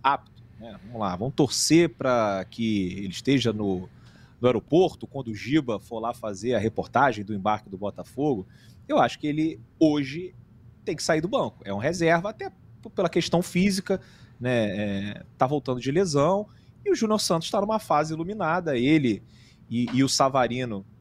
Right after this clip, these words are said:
é, hoje são os pontas titulares do Botafogo. A gente sabe que tem o Jefinho aí também, que deve voltar, mas só pra fase de grupos da Libertadores ou da Sul-Americana e pro Campeonato Brasileiro.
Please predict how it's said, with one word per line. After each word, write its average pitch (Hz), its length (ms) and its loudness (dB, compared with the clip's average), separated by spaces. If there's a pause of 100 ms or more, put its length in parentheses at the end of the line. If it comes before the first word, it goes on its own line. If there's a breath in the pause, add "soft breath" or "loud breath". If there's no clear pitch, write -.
é, 104 360 -2
hoje 110 440 2
são - 200 -10
os 123 100 -10
pontas 120 320 -6
titulares 110 500 0
do 131 80 -2
Botafogo. 165 480 -2
A 127 40 -4
gente 117 160 -10
sabe 110 180 -8
que - 80 -20
tem 120 100 -4
o 113 80 -2
Jefinho 110 400 -2
aí 120 160 4
também, 110 300 -2
que - 80 -12
deve 104 160 2
voltar, 107 340 0
mas 98 200 -2
só 127 240 -2
pra 113 260 -4
fase 113 320 -4
de 101 80 -8
grupos 120 320 -4
da 110 80 2
Libertadores 107 640 0
ou 123 80 -2
da 120 100 -2
Sul-Americana 113 760 0 (600 loud breath)
e 131 220 4
pro 131 240 -6
Campeonato 120 420 -2
Brasileiro. 170 600 2